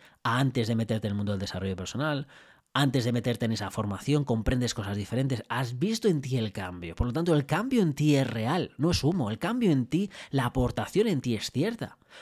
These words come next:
Por lo tanto, cuando alguien te dice, "Ah, que esto es tontería", relájate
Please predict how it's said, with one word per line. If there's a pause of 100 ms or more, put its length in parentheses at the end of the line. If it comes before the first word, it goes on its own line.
(100)
Por
lo
tanto,
cuando
alguien
te
dice,
"Ah,
que
esto
es
tontería", (520)
relájate